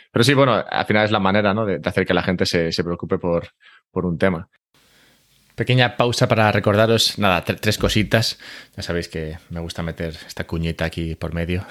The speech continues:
<laughs> La primera es que si queréis, eh, ayudarme, podéis hacerlo a través de, de Patreon, patreon punto com barra un podcast sobre Bitcoin.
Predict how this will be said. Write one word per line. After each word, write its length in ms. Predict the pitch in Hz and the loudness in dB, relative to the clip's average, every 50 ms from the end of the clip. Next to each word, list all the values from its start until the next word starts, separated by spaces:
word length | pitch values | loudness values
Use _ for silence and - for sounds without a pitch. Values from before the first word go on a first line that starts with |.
| - - | -12 -10
<laughs> 120 | - - | -4 0
La 120 | 131 120 | 0 2
primera 320 | 104 120 117 127 127 127 127 | 2 2 4 4 4 4 4
es 100 | 123 - | 4 4
que 80 | - | 2
si 140 | 123 - 110 | 2 2 2
queréis, 360 | - 104 104 107 113 - - | 0 2 2 2 2 2 2
eh, 240 | 117 104 101 98 - - - - - - - - | 2 2 2 0 -2 -4 -12 -18 -16 -18 -10 -4
ayudarme, 480 | - 101 92 101 101 104 110 117 135 131 | -2 -2 2 2 4 4 4 2 2 0
podéis 240 | 131 101 98 104 107 | 2 2 2 2 0
hacerlo 340 | 98 - 110 110 101 113 131 | 0 0 0 0 0 0 -2
a 60 | 123 | -2
través 280 | - 82 82 85 82 | -2 -2 -2 -2 -2
de, 140 | - 87 85 | -2 -2 0
de 120 | 82 90 - | 0 2 2
Patreon, 360 | - 165 - - 78 71 80 | 2 0 0 -2 -4 -4 -2
patreon 300 | - 98 98 98 95 92 | -4 -2 -2 -2 -2 -2
punto 260 | 107 101 87 98 95 | -2 -2 -2 -2 -2
com 160 | 101 98 95 | -2 0 0
barra 220 | 92 98 95 95 98 | 0 0 2 0 -2
un 80 | 95 | -2
podcast 360 | - 110 110 - - 98 - | 0 -2 -2 -2 -2 -4 -2
sobre 200 | - 113 98 98 | -2 -2 0 0
Bitcoin. 380 | 98 107 104 - - 120 131 | 0 -2 -2 0 0 0 0